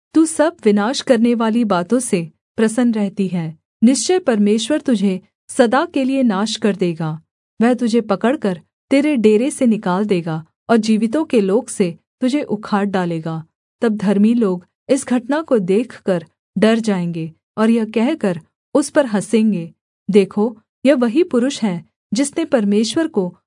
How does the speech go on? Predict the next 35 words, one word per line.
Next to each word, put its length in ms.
अपनी 300
शरण 360
नहीं 300
माना, 440
परन्तु 320
अपने 300
धन 220
की 160
बहुतायत 680
पर 240
भरोसा 380
रखता 340
था 300
और 220
अपने 340
को 320
दुष्टता 480
में 300
दृढ़ 180
करता 400
रहा। 340
परन्तु 400
मैं 220
तो 300
परमेश्वर 540
के 160
भवन 360
में 200
हरे 240
जैतून 440
के 180
वृक्ष 320
के 140
समान 380
हूँ। 280